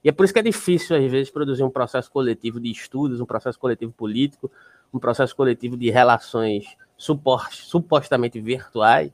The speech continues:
né? Digo supostamente virtuais baseado no que eu falei agora há pouco, né?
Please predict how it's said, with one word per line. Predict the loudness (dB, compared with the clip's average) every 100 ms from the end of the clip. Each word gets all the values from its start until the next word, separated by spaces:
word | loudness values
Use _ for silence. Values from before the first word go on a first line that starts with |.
| _
né? | -10 -10 _ _ -8
Digo | -8
supostamente | -6 -6 -2 -2 -2
virtuais | -6 -4 -2 0
baseado | 0 0 -2
no | -2
que | -6
eu |
falei | -2 0 2
agora | 2 2
há | 0
pouco, | 0 -2 -2 _ _ _ _ _ _
né? | -10